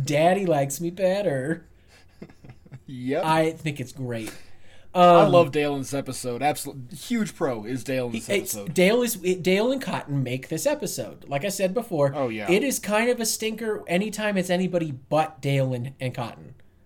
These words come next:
Speaker 1: Like, there's not a lot of good shit going on here. It's kind of depressing.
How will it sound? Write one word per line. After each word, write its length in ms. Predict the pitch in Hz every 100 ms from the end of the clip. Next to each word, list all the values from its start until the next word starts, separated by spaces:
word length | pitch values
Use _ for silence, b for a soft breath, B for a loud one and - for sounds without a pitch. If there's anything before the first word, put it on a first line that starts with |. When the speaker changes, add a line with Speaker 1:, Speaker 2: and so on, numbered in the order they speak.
| -
Speaker 1:
Like, 100 | - 139
there's 160 | 139
not 220 | 151 165
a 60 | 165
lot 300 | 170 156 127
of 120 | 135
good 200 | 131 139
shit 280 | 135 139 131
going 220 | 127 120
on 180 | 110 107
here. 320 | 120 85 135 - _ - - - - -
It's 120 | 139
kind 260 | - 147 135
of 80 |
depressing. 600 | 131 - 123 - - 123